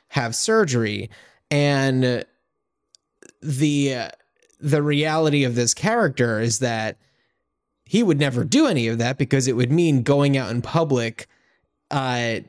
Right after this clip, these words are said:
you know, you, when you see him just as a person out in the world, you, which you only really see at the beginning when he's coaxing,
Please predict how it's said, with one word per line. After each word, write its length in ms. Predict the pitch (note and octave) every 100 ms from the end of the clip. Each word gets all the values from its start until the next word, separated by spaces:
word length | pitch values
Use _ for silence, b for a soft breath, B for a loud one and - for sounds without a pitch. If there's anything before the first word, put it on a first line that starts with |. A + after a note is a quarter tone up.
| _
you 180 | - F#3
know, 120 | D#3+
you, 140 | D3+
when 160 | E3 F3+
you 120 | E3+
see 600 | - G3 F#3 E3+ D3 C3+ -
him 420 | - F3+ D#3+ C#3 C3+ - - D3
just 240 | D#3+ -
as 140 | C3+
a 60 | A#2+
person 440 | - D#3 C#3+ D3+
out 180 | B2+ A2+
in 80 | A#2+
the 80 | A#2+
world, 640 | B2 G3+ D3+ A#2 A#2+ C#3 C3+ b b b
you, 100 | D3+
which 180 | C#3+ C#3+
you 120 | D#3
only 140 | D3+
really 180 | C#3 C3
see 160 | B2+ D3
at 80 | B2+
the 60 |
beginning 520 | A#2 A2+ C3+ C3 A#2+
when 140 | A#2+ B2
he's 340 | A#2+ B2 A#2
coaxing, 760 | - C#3 A#2+ - B2+ A#2+ A#2+